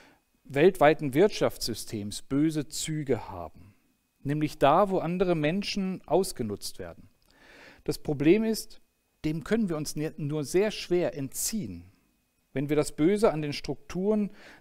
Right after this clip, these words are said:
denn überhaupt mal bemerken und erkennen. Also das Thema ist nicht ganz einfach,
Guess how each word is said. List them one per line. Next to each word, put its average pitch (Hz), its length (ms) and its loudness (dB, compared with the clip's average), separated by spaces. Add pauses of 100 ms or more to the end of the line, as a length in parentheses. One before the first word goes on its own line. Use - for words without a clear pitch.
denn 135 100 0
überhaupt 151 460 0
mal 127 100 4
bemerken 127 580 -2
und 107 160 -8
erkennen. 101 480 -8 (920)
Also 170 220 2
das 190 340 -2
Thema 226 280 2
ist - 220 -4
nicht 202 200 -4
ganz 165 220 -2
einfach, 180 600 -4